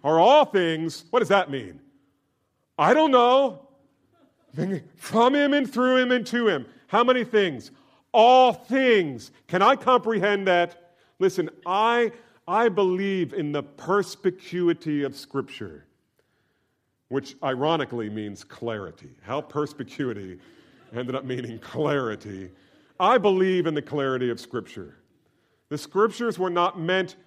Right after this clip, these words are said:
to hide things. We call it revelation because it was meant to reveal things. Reveal things about God and about ourselves, but not to reveal everything. We can't comprehend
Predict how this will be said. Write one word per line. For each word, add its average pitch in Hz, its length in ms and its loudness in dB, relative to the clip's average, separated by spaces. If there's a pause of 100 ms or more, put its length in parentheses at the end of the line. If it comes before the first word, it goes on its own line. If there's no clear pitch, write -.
(160)
to 196 200 -6
hide 220 520 0
things. 104 440 -8
We 151 100 -4
call 208 280 -2
it - 80 -6
revelation 165 720 -2 (180)
because 165 260 -2
it 170 40 -4
was 156 140 -4
meant 170 240 -2
to 196 120 -4
reveal 226 760 2
things. 95 640 -14 (320)
Reveal 220 800 2 (200)
things 208 340 0
about 170 340 0
God 202 320 2
and 180 100 -6
about 170 240 0
ourselves, 214 840 -2 (400)
but 214 160 2
not 226 340 4
to 277 100 -6
reveal 185 600 0 (180)
everything. 180 1080 0 (840)
We 277 260 2
can't 214 320 0
comprehend 208 840 -2